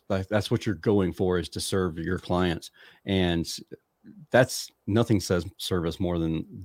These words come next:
doing podcasts and YouTube videos like you do, uh, because, uh, podcasting is fun. We love podcasting, uh, but it's not easy. And it, and it doesn't cost anything to listen to podcasts. And it also doesn't cost anything to share this with your friends, by the way, or leave five-star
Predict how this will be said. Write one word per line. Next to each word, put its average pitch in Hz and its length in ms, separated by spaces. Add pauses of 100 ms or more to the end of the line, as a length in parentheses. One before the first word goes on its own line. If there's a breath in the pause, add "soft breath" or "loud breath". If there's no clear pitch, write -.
doing 104 180
podcasts 92 560
and 87 200
YouTube 90 380
videos 82 360
like 82 180
you 80 80
do, 80 200 (480 loud breath)
uh, 90 180
because, 90 440 (580 loud breath)
uh, 90 80 (100)
podcasting 120 600
is 87 100
fun. 95 540 (140)
We 107 200
love 113 400
podcasting, 87 680 (200)
uh, 92 240 (160)
but 98 100
it's 98 160
not 95 220
easy. 87 480
And 85 500 (200)
it, 90 240 (340)
and 87 340
it 95 80
doesn't 151 260
cost 135 360
anything 85 420
to - 100
listen 90 260
to 80 80
podcasts. 85 560
And 92 100
it 95 80
also 107 240
doesn't 107 340
cost 113 300
anything 113 280
to 117 80
share 156 360
this 85 240
with 95 100
your 98 140
friends, 95 420
by 87 160
the 82 120
way, 82 280
or 98 220
leave 104 220
five-star 98 360